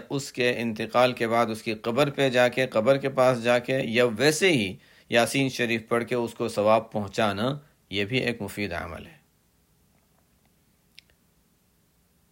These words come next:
مرنے والا چونکہ خود اپنا عمل نہیں کر سکتا، اس لیے زندہ لوگوں کو کہا گیا کہ ان کے لیے یاسین پڑھ کر ثواب پہنچایا کرو، ورنہ تو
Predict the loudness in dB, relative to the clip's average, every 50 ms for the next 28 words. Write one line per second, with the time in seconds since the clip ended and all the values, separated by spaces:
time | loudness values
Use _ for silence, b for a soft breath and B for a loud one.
0 | _ _ _ -2 0 0 2 2 2 4 4 4 4 4 2 0 -2 -4 -6 -4
1 | -4 -4 -4 -2 -2 0 2 0 0 0 -2 -2 0 0 0 0 -2 -2 -4 -4
2 | -2 -2 -2 0 0 -2 -2 -2 -4 -6 -4 -2 0 0 0 -2 b b b b
3 | b _ -4 -4 -4 -4 -4 -2 0 0 -2 -2 -4 _ _ _ _ _ _ _
4 | _ _ -8 -6 -2 -2 -2 2 4 4 4 4 4 -2 -2 -4 -6 -4 -4 -6
5 | -4 -2 -2 0 0 0 0 0 0 -2 -2 -2 -4 -4 -4 -4 -4 -4 -4 -4
6 | -2 -2 -2 -2 -2 -2 -4 -4 -6 -6 -8 -6 -6 -8 -8 -6 -6 -8 -8 -6
7 | -6 -4 -2 -2 -4 -4 -6 -12 -12 -10 -8 -8 -6 -6 -6 -8 -10 -12 -16 -16
8 | -18 -20 _ _ _ _ _ _ _ _ _ _ _ _ _ _ _ _ _ _
9 | _ _ _ _ _ _ _ _ _ _ _ _ _ _ _ _ _ _ _ _
10 | _ _ _ _ _ _ _ _ _ _ _ _ _ _ _ _ _ _ _ _
11 | _ _ _ _ -4 -4 -2 0 0 -2 0 0 -2 -2 -2 -6 -10